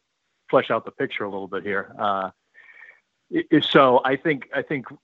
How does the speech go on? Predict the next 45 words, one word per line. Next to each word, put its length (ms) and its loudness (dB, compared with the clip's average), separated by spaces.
Don 260 4
Sweeney 280 -2
goes 300 0
into 220 -6
this 180 -4
summer, 400 -6
or 120 -8
went 260 2
into 200 -6
this 260 -12
summer, 240 -4
'cause 180 -12
we're 100 -8
well 280 2
into 280 -6
it 80 -4
now, 240 -2
aren't 180 0
we? 180 -6
But, 200 -8
uh, 320 -4
you 60 -14
know, 120 -6
they, 160 -8
he 100 4
didn't 340 6
do 180 8
anything 420 2
this 180 -4
July 400 4
first 400 0
of 80 -4
any 220 -2
note. 420 0
They 140 -6
didn't, 460 -4
they 120 -2
didn't 300 -6
go 180 0
out 100 -2
and 120 -6
spend 340 0
millions. 460 0
And, 160 -4
and, 320 4